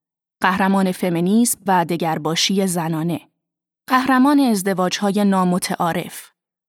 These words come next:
قهرمان بازماندگان تعرض جنسی. قهرمان مبتلایان به اختلالات روانی. رمان‌های او اگر خوانده هم بشوند، نه چندان در پرتوی شایستگی ادبیشان،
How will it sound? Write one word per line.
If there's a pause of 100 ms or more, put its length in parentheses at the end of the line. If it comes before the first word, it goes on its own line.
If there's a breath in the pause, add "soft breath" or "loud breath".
(120)
قهرمان
بازماندگان
تعرض
جنسی. (540 loud breath)
قهرمان
مبتلایان (280 soft breath)
به
اختلالات
روانی. (1160)
رمان‌های
او (100)
اگر
خوانده
هم
بشوند، (320 soft breath)
نه
چندان
در
پرتوی
شایستگی
ادبیشان،